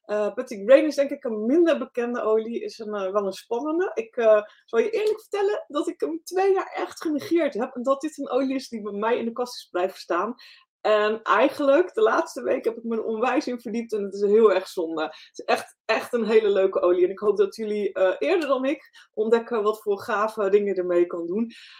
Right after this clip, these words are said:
En de andere is Cedarwood. En Cedarwood is wel, denk ik, een hele, hele bekende ook, eh, voor heel veel mensen.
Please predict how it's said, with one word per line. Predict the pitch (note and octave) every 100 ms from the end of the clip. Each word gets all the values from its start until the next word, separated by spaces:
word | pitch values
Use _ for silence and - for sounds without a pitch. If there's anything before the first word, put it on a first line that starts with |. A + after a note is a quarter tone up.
| _ -
En | B3 A#3
de | -
andere | A#3+ A#3
is | A3 -
Cedarwood. | A3 G#3 F#3 F#3+ F#3
En |
Cedarwood | F3+ A3+ G#3+ G3
is | G3 F3 E3+
wel, | F#3 G3+ G3
denk | F#3 F3+ F#3
ik, | F#3+
een | G3 F3
hele, | F3+ G#3 G#3+ G3 F#3+ F#3 F3+ _ _ _ _ _ _ _
hele | G3 G3 F#3+ F#3
bekende | F3+ - G3 G3 F#3
ook, | - F#3+ F#3+ F#3
eh, | F3+
voor | F#3+
heel | F#3
veel | F#3+
mensen. | F3+ F3+ F3